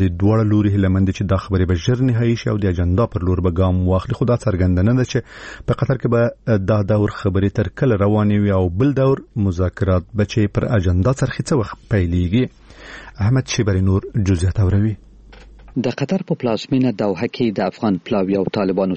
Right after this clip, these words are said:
Speaker 2: ترمنځ د طرز العمل پر سر خبرې پای ته نه دي رسېدلې. پرون د افغان پلاوي یوه غړي نادر نادري ازادي راډیو ته ویلي وو چې په ګڼو مواردو کې موافقه شوې ده، ډېر مهم اختلافي موضوعات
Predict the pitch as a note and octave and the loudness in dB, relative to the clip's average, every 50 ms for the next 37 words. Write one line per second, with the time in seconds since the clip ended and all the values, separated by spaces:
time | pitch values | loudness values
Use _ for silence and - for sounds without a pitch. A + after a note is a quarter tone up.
0 | - - G#2+ F#2 G2 G2+ G2 B2 C3 - - - _ _ _ _ - - - - | -4 -6 -6 -2 0 0 0 0 0 -2 -8 -10 _ _ _ _ -20 -20 -20 -20
1 | - _ - A2+ A#2 A2 _ - A#2+ G#2 F#2 - A#2 A2+ - - A#2+ A#2 C3+ D#3+ | -6 _ 0 0 0 0 _ -4 -4 -4 -2 -2 -2 -2 0 0 0 0 2 0
2 | F3 E3+ - C#3 A2+ - - C3 A#2 - - B2 G2+ F#2 - G2+ F#2 - - A2 | 0 -2 -4 -6 -4 -2 -4 -4 -4 -4 -6 -6 -4 -2 -2 -2 -2 -2 -2 -2
3 | G2 F2+ - - A#2+ A2 A2+ G2+ - F#2 F#2 F2+ - - - - - G2 G2 F#2 | -2 -2 -2 -2 0 0 0 0 0 -2 -2 -2 -4 -4 -4 -2 -2 -2 -2 -4
4 | _ _ _ _ _ _ _ _ _ - - - - - _ _ C#3+ C3+ B2+ C#3 | _ _ _ _ _ _ _ _ _ -20 -20 -20 -20 -20 _ _ 0 2 2 0
5 | C#3 C3 B2+ A#2+ - - C#3 B2+ A#2+ - - C#3+ C3 A#2 B2 A#2+ A2+ G#2+ A2 G2+ | -2 -2 -2 -4 -2 0 0 0 0 0 -2 -2 -2 0 0 0 2 2 0 0
6 | - A#2+ B2 B2+ A#2+ A2 G#2+ G#2 G2 - A2+ F#2+ G2+ A2 G2+ F2 - F#2+ A2 A2+ | 0 -2 0 0 0 0 0 0 0 -2 -4 -2 0 -2 -2 0 0 0 0 0
7 | A2 G2+ - - G#2+ F2 - - G2 G#2 G2 G#2+ G2+ - G#2+ G2+ F#2+ G#2 G2+ G2 | 0 -2 -2 -4 -4 -2 -2 0 0 2 0 0 -2 -2 -2 -2 0 2 0 0
8 | G2 A#2+ A#2+ C3+ C#3 C3 _ _ _ _ - - _ _ - - _ - G#2+ G2+ | 0 -2 -2 -2 -4 -6 _ _ _ _ -20 -20 _ _ -16 -8 _ -4 0 0
9 | D3+ F3+ F#3 D#3 A#2+ G#2+ G2 G2+ G2+ G2 G#2+ G#2 - G2 - - - A2 G2+ G2 | 0 0 2 0 0 0 0 0 0 0 0 0 -2 -4 -4 -4 -2 -2 0 0
10 | F#2 F2+ - - - - D3+ D3+ - - E3+ D3 C#3 C#3 C#3 C#3 C3+ _ _ _ | 0 -2 -4 -6 -8 -4 -2 -2 0 0 0 0 0 0 -2 -4 -8 _ _ _
11 | _ _ _ _ - G#2+ F#2+ A#2+ A2 - G2 F#2+ F#2+ G#2 A#2 D#3+ E3+ - - - | _ _ _ _ -6 -2 -2 -2 -2 0 -2 -2 0 0 0 0 -2 -2 -4 -6
12 | - - - A#2+ A#2 G#2+ - - A#2+ A2+ G#2 G2 G2 F#2+ - - A#2 A2 G2+ - | -6 -4 -4 -2 -2 -2 -2 -2 0 0 0 0 0 -2 -2 -2 0 0 0 -2
13 | - - | -4 -2